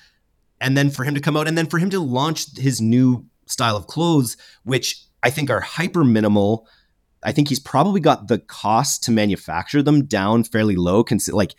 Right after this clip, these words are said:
I think the t-shirts just have a cut open slit. They're, like, all one piece of fabric. The pods that he's created are this, are this new, like, way of thinking about a shoe in a lot of ways. Like, they're, it's a brand new silhouette. And so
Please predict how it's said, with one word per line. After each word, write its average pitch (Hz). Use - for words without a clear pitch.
I -
think 131
the -
t-shirts -
just -
have 107
a 90
cut 110
open 104
slit. 104
They're, 92
like, 87
all 95
one 98
piece 101
of 82
fabric. 92
The 87
pods 98
that 98
he's 101
created 104
are 95
this, 95
are 120
this 120
new, 135
like, 107
way 120
of 117
thinking 117
about 90
a 82
shoe 131
in 85
a 85
lot 92
of 82
ways. 85
Like, 90
they're, 98
it's 107
a 104
brand 113
new 113
silhouette. 98
And 131
so 135